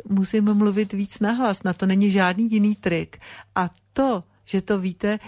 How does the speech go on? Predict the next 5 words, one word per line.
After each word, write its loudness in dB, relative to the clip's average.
je 2
právě 0
základem 0
vašeho -2
polepšení. -6